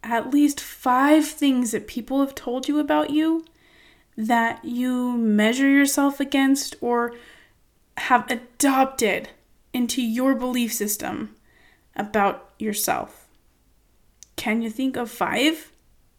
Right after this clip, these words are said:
For me, I think I can think of, like, ten or fifteen or twenty or maybe a hundred. <laughs> Today I'm talking about borrowing belief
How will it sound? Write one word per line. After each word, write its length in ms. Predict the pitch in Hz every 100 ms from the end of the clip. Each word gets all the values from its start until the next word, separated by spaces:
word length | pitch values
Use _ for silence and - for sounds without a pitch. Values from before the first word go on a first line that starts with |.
| _ _ _ _ _ _ _ _ _
For 180 | - 233
me, 460 | 233 240 262 277 -
I 60 |
think 360 | 214 262 254 -
I 60 | 220
can 240 | 208 240
think 260 | 226 226 220
of, 140 | 214
like, 220 | 208 208 - _
ten 640 | - - 233 240 269 277 - - - - _
or 120 | 220
fifteen 840 | 214 - 254 247 - 254 254 262 269 - - -
or 160 | 233
twenty 640 | 226 - 254 240 254 262 269
or 120 | 254
maybe 540 | 254 247 240 233 247
a 80 | -
hundred. 840 | 202 - - 226 220 180 107 233 - - - -
<laughs> 80 | 277 - _ _ _ _ - - - - - - - - - -
Today 320 | - 320 359
I'm 120 | 370
talking 440 | 359 - 262 277 262
about 480 | 233 226 214 220 -
borrowing 680 | 240 247 247 254 254 254
belief 680 | 226 220 208 156 - - -